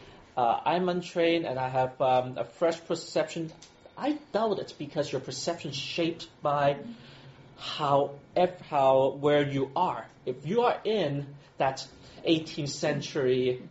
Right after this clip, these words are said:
German, in that, um, in Saint Thomas Church, Saint, uh, Saint Thomas Church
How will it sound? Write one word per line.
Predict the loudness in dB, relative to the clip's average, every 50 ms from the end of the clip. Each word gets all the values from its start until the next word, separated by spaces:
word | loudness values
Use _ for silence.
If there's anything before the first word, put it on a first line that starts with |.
| -8
German, | -2 2 2 2 4 2 2 0 -2 -2 -6 -10 -14 -20 _ _ _ _ -20 -20 -20 -20 -20 -14 _ 4
in | 4 4 6 4 0 -4 -4 0
that, | 0 0 2 0 0 2
um, | 4 6 6 4 4 0 -2 -4 -4 -6 -6 -8 -12 -20 -20 -20 -20 -20 -20 -12 -2
in | 2 2 2 2
Saint | 0 -4 0 2 2 2 0 -2 -6
Thomas | -4 0 2 2 2 0 -2 -4
Church, | -6 -2 0 0 0 0 -2 -6 -10 -12 -18 _
Saint, | -4 -2 -2 -2 -2 -4 -6 -2
uh, | 0 0 0
Saint | 0 -2 -6 -4
Thomas | -2 -2 -2 -2 -4 -6
Church | -8 -6 -4 -4 -4 -6